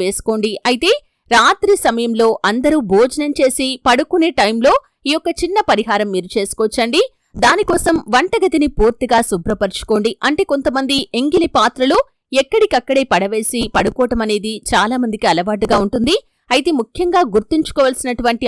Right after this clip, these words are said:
అంశం ఏమిటి అంటే కనుక, ఎంగిలి పాత్రలు ఎప్పటికప్పుడు క్లీన్ చేసుకోవటం వల్ల మన యొక్క ఇంట్లోకి లక్ష్మీదేవి వచ్చే అవకాశాలు ఎక్కువగా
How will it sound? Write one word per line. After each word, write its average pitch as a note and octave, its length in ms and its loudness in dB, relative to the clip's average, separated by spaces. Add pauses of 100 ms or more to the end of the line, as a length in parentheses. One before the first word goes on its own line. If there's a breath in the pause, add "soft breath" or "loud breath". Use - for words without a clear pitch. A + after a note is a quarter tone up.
అంశం C4 280 -2 (140)
ఏమిటి A3+ 300 -4
అంటే A3+ 200 -6
కనుక, A3+ 220 -2 (560)
ఎంగిలి F#4+ 300 2 (100)
పాత్రలు C4 400 0 (140)
ఎప్పటికప్పుడు C4+ 680 -2 (120)
క్లీన్ C#4 320 -2
చేసుకోవటం B3+ 520 -2
వల్ల B3 140 2 (480)
మన C4+ 80 2 (100)
యొక్క E4+ 160 -6 (140)
ఇంట్లోకి C4+ 440 0 (200)
లక్ష్మీదేవి D#4+ 680 -2
వచ్చే B3+ 280 0
అవకాశాలు G3+ 540 -2 (100)
ఎక్కువగా G3 340 -2